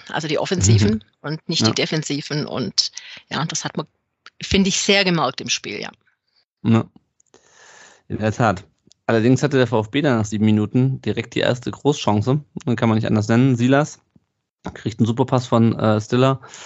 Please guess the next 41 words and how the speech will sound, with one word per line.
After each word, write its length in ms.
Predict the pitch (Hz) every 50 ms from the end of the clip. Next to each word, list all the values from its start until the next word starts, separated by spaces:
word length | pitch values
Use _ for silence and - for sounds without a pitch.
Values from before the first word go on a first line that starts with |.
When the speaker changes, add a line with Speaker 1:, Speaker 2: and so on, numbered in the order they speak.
| - - - - -
Speaker 2:
auf 160 | - 147 131
den 140 | 131 139 123
Fuß 200 | 120 139 131 131
gespielt, 600 | - 135 - - - 127 127 131 131 - - - -
läuft 380 | - 117 113 113 120 127 123 123
in 80 | 120
den 140 | 117 117 113
Strafraum, 480 | - - - 120 113 - - 123 110 120
umkurvt 500 | 117 120 - - 139 147 151 - - -
noch, 280 | 120 123 123 120 _ _ _ _ _ _ _ _ _ _ _ -
äh, 340 | - 110 110 110 107 107
den 320 | 107 113 107 107 - - - -
Torwart, 560 | - 120 117 117 131 131 131 131 - _ _ -
ehemaligen 540 | 120 - 107 107 107 107 107 104 110 104 110
V-F-B-Torwart 580 | - - - 113 - 123 117 - 120 120 117 -
auch. 200 | 127 127 - _ _ - - - - - - - - - - - - - _ _ _ _ -
Äh, 220 | 135 139 139 143 - -
und 160 | - 139 127
dann 240 | 131 131 151 - -
kommt, 420 | - - - 135 135 - - - _ _ -
äh, 160 | - 117 120
der 160 | 120 127 123 110
Gimber 460 | 120 151 175 160 151 - 139 123 110
von 120 | 117 110
hinten 220 | 107 113 123 - 120
und 80 | 117
nimmt 160 | 120 123 117
ihm 80 | - 127
den 140 | 123 117 107
Ball 100 | 110 117
im 80 | 117
letzten 240 | 113 120 117 - -
Moment 300 | 113 110 110 117 120 - -
vom 300 | - - 123 117 - -
Fuß 260 | - - 135 139 135
und 220 | - 117 113 - - -
schlägt 340 | 120 - 120 120 117 117 127
ihn 80 | 113
ins 200 | - - 107 107
Aus. 360 | - 117 123 123 117 - - _ _ _ _ _ _ _ _ _ _ _ _ _ _ _ _ _ _ _ _ _ _ _ _ _ -
Andreas, 580 | 117 117 107 117 113 110 110 110 - - -